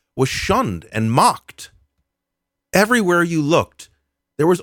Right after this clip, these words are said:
only one thing you could see. It was, "We have Obama. He's the most social justice president we've ever had. We have Hillary. Okay, we don't love her, but she's definitely saying all the right things."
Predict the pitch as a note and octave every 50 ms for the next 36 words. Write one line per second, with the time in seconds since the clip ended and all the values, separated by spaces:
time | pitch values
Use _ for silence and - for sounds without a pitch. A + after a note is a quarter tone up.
0 | - _ F#3+ G#3+ A#3 A3+ A3 G#3+ F#3 D#3+ F3+ F3+ F3 E3+ - D#3+ D#3 D3 D3 C#3
1 | - C3+ A2+ - - - A2 D2 C2 - _ _ _ _ _ _ _ _ _ _
2 | - G2 G2+ G#2 G2+ - - _ _ _ F2+ F#2 - - - D3+ F3 F3+ F#3 E3
3 | C3 C3 B2 A#2 A#2 A#2+ A#2+ A#2 - _ _ _ _ _ _ _ G#2 G#2 F#2+ F2
4 | - _ _ _ _ _ _ - A#2 A2 - - - - - - _ _ _ -
5 | - - - E3+ - F#3 D#3 B2+ - D3 C3 - - C3+ - - - - B2+ A#2+
6 | B2 A#2 B2 - - A2 A2 G#2 C3+ C3 C3 A2+ G#2+ A2 G#2+ G#2 G#2 G2+ G2+ -
7 | _ _ _ _ _ _ _ _ _ - A#2+ D3 E3 F#3 F3 F3 G#3+ G3 D#3+ C#3
8 | C#3+ D#3+ F3 - B2 - - - D#3 D3+ D3+ F3 F3 D3+ D#3 F#3 G3 - B2 E3+
9 | A3+ B3 E3+ C#3+ C#3 C#3+ C3 C#3+ - - E3+ D3 A2 - _ _ - A#2+ - -
10 | F3+ E3 E3 C#3+ - E3+ D3 D3 C3+ C3 B2+ A#2+ A#2 G#2+ G2+ G#2 G2 - F#2 F2
11 | E2+ F2 F2+ -